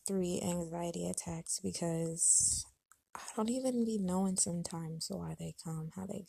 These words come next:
come. But I promise you, it was just, like, a very rough night for me. I had to get a little personal. I had to take my medication. I had to lay it down.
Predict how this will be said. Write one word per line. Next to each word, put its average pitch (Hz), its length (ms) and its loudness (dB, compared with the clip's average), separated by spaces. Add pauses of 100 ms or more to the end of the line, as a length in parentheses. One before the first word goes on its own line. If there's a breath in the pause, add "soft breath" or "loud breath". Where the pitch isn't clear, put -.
come. 196 300 -6 (1200)
But 170 460 2 (1000)
I 180 120 -8 (200)
promise 175 440 -2
you, 185 360 -2
it 185 140 -4
was 170 160 0
just, 170 240 0
like, - 160 -6
a - 100 -6
very 190 480 -4
rough 170 300 -2
night 160 220 -2
for 165 160 -8
me. 165 420 -4 (540 soft breath)
I 175 160 -4
had 160 160 -4
to 165 440 0 (240)
get 170 200 0 (140)
a 170 60 -2
little 170 180 2
personal. 165 680 0
I 165 40 -4
had 165 140 -2
to - 100 0
take - 180 -2
my 160 100 -8
medication. 190 1300 0 (600 soft breath)
I 180 220 -4
had 196 280 -2 (120)
to 165 720 -4 (1200 soft breath)
lay 196 320 6
it 190 120 2
down. 180 440 4